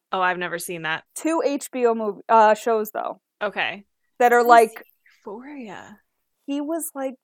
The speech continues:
Speaker 2: some Viking man.
Speaker 1: Some Viking. I mean, that makes a lot of sense. He looks like a
Speaker 2: Right.
Speaker 1: Viking <laughs> man.
Speaker 2: But he was in two episodes, so he must be somewhat relative, relative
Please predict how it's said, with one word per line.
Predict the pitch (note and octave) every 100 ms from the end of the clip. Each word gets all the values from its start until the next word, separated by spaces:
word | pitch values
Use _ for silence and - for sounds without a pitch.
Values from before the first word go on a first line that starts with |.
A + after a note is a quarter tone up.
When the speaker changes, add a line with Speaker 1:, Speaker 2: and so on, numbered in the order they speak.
| _
Speaker 2:
some | C4+ A#3 G#3+
Viking | F#3+ F#3 - B3 B3+
man. | B3+ C4 C4+ C4+ C4+ _ _ _
Speaker 1:
Some | - D#4+ C#4
Viking. | B3 A3 G#3+ -
I | A3+
mean, | A#3
that | A#3 F#3+
makes | G3+ G#3 -
a | G#3+
lot | F3 E3+
of | F3
sense. | G#3 F#3 F#3 G#3
He | A#3+ A#3
looks | A3 B3
like | A#3 B3+ A#3+
a | G#3+
Speaker 2:
Right. | G3+
Speaker 1:
Viking | G3+ - - A4 F#4
<laughs> | G4+
man. | F#4+ A4 _ A#4 - A4
Speaker 2:
But | C4
he | G#4 D4
was | C4+ C#4 B3 -
in | B3+ B3+ B3
two | - C4 B3 -
episodes, | A3 G#3+ - F3+ F3 -
so | G3+
he | A3
must | G#3 G#3+ G#3
be | - G#3 G3+ _ _ _ _ _
somewhat | - A#3+ A3+ A3+ A3
relative, | G#3 G3+ G#3 G3 F#3+ _ _
relative | G3 G#3 A3 A3 G3